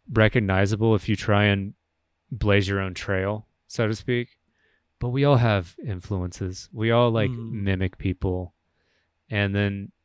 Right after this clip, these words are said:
Speaker 1: it's in those little, like, your own, um, eccentricity that you find your style, right?
Speaker 2: Mm-hmm.
Speaker 1: And so I, I, I think it's good to, it's definitely good to give credit where credit is due.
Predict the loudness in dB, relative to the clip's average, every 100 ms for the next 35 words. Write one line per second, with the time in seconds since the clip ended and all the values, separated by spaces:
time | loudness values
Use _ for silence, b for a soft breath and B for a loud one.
0 | _ -8 -2 0 2 2 2 2 2 4
1 | 4 4 2 0 -2 _ _ _ _ _
2 | _ _ 0 4 4 2 0 -6 -12 _
3 | _ _ _ -20 -12 -4 -2 -2 -2 -6
4 | -14 _ _ _ _ _ _ _ _ _
5 | -4 -2 -4 0 2 2 0 -4 -4 -6
6 | -12 _ -6 -6 -2 0 0 -2 -6 -4
7 | -4 -4 -8 -14 _ _ _ _ _ -8
8 | -6 -6 -10 _ _ -20 -18 -18 -20 -20
9 | _ _ _ -8 -6 -2 2 2 2 0
10 | -2 -6 _ _ -6 0 2 2 0 -4
11 | 0 0 2 0 2 2 0 -4 -12 _
12 | _ _ _ _ _ _ _ -20 -20 -14
13 | 2 2 4 0 2 2 2 2 0 0
14 | 2 2 -2 -2 0 0 -4 -6 -8 -8
15 | -8